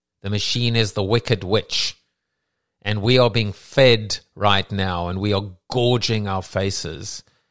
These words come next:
and we are becoming, uh, perfect, um, you know, the sacrificial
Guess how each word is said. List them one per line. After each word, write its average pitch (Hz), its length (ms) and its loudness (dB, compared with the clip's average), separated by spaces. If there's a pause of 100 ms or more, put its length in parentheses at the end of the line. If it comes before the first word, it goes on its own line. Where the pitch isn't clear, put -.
(180)
and 95 260 -2
we 110 240 4
are 107 100 4
becoming, 98 720 0 (500)
uh, 95 300 0 (160)
perfect, - 840 0 (500)
um, 90 480 -2 (160)
you 104 80 -4
know, 92 260 0 (160)
the 104 180 -4
sacrificial 113 1120 -2